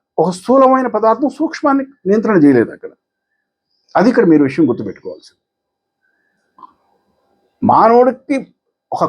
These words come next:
కృత్రిమ మేధస్సు తయారు చేయగలిగే అంత తెలివే ఉన్నప్పుడు దాని నియంత్రణలో కూడా పెట్టడానికి ఏదో ఒక మార్గం చూస్తాడు తర్వాత.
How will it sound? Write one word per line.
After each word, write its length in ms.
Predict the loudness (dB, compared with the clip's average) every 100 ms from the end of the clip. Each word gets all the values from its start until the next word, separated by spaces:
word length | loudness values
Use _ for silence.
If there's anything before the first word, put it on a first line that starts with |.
| 0
కృత్రిమ 360 | -2 2 2
మేధస్సు 480 | 4 2 2 0 0
తయారు 220 | 2 4 4
చేయగలిగే 420 | 2 4 2 0
అంత 200 | -4 -6 -2
తెలివే 300 | 2 4 4
ఉన్నప్పుడు 500 | 4 2 0 -4 -4 -6 -10 _ _ -20 _ -4
దాని 340 | 0 2 2
నియంత్రణలో 560 | 2 2 2 2 2 2
కూడా 160 | 0
పెట్టడానికి 460 | 0 0 2 2 2
ఏదో 100 | 2
ఒక 60 | 2
మార్గం 400 | 2 0 -2 -6 -8 _
చూస్తాడు 300 | -4 -2 -4
తర్వాత. 320 | -2 -2 -2